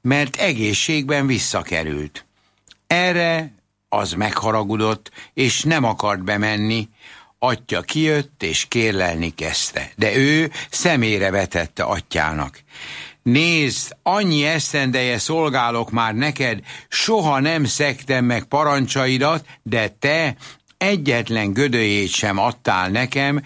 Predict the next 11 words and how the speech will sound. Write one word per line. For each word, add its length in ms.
hogy 220
barátaimmal 1160
mulathattam 840
volna. 480
Most 420
pedig, 560
hogy 220
ez 140
a 120
te 280
fiad, 580